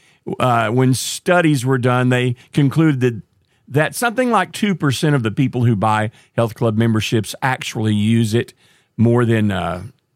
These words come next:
you know, a month or two or whatever that number is. So I was in that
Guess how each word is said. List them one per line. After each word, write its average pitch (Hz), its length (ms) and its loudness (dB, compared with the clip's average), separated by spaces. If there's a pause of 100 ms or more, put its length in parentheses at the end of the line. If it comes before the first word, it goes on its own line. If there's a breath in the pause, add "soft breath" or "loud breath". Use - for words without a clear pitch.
(460)
you 123 140 0
know, 90 180 -4
a - 80 -2
month 127 400 0
or 104 120 -4
two 117 280 -2
or 101 100 -2
whatever 117 360 0
that 110 180 -2
number 107 360 -2
is. 98 220 -4 (760)
So 190 220 0
I 185 100 2
was 226 420 -2
in 165 360 2 (400)
that 151 360 0